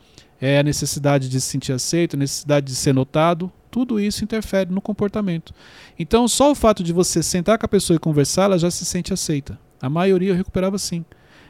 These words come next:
E aí eu cobrava, e quando eu ia cobrar, eu já vinha assim, "Olha, você falou que o outro não, não te passava orientação. Eu te passei orientação, por que que você errou?" E mostrava que não tinha nada a ver com o outro líder, o problema tava com ela.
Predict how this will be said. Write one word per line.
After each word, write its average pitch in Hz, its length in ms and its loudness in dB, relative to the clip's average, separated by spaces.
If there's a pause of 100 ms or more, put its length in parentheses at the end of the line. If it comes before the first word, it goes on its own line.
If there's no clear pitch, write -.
E 143 100 4
aí 147 140 6
eu 160 80 4
cobrava, 180 720 2 (300)
e 147 40 -2
quando 220 200 4
eu 214 100 8
ia 185 80 6
cobrar, 170 300 4
eu 208 80 6
já 196 100 2
vinha 202 160 0
assim, 185 160 -2
"Olha, 151 160 4
você 139 240 -2
falou 151 240 2
que 175 140 0
o 170 40 6
outro 156 400 4
não, 196 300 -2
não 156 120 2
te - 100 -4
passava 170 380 0
orientação. 180 560 2
Eu 139 60 2
te - 80 -4
passei 202 240 -2
orientação, 240 380 -2
por - 60 -12
que 214 80 -8
que - 100 -8
você 208 80 -4
errou?" 147 260 -2 (960)
E 156 60 2
mostrava 196 420 4
que - 120 -2
não 185 100 0
tinha 220 180 -2
nada 196 140 0
a - 20 0
ver 151 100 0
com - 120 -6
o - 40 2
outro 143 160 -2
líder, 123 200 0
o 120 40 -2
problema 135 320 0
tava 170 200 -4
com 196 160 -4
ela. 156 220 -4